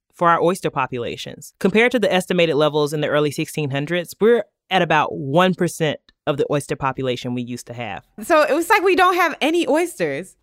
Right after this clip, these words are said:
Speaker 2: That's what
Speaker 1: Listen.
Speaker 2: it feels like you're saying.
Speaker 1: That's what I'm saying to you, friend.
Speaker 2: Oh, no.
Speaker 1: And this is why
Speaker 2: I didn't know it was so dire.
Speaker 1: And th-, all this tells me that, is that you haven't been listening to me, because I tell you this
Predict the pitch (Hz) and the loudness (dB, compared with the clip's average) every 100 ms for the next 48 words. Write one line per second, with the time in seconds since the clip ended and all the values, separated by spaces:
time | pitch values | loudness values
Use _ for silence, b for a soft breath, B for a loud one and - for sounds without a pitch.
0 | _ 202 208 415 440 392 - 349 403 320 | _ -2 2 4 4 2 2 2 2 2
1 | 302 247 254 240 226 269 330 - _ _ | 0 0 -2 0 2 0 -2 -8 _ _
2 | 202 220 302 330 294 269 - 285 359 262 | -2 2 2 2 2 2 2 2 2 0
3 | 233 190 170 - 196 202 247 - 254 269 | 0 -2 -2 -2 0 0 -4 -6 -2 -2
4 | 233 220 220 220 233 240 233 262 254 269 | -2 0 2 4 4 4 4 4 6 4
5 | 285 269 269 285 285 269 277 - 277 262 | 2 -2 2 4 4 2 -2 -4 -2 -2
6 | 233 247 349 349 311 196 202 - 196 185 | -2 -4 -2 -2 -2 -2 -4 -4 -2 0
7 | 196 196 233 240 - 240 220 185 170 - | 2 4 4 2 2 2 2 0 -2 -2
8 | 175 170 - 143 175 165 139 135 127 - | -2 -2 -2 -2 0 0 -2 -6 -8 -10
9 | 123 131 123 127 b b - 185 208 196 | -16 -16 -18 -20 b b -6 0 0 2
10 | 208 233 226 214 214 | 0 0 0 0 -2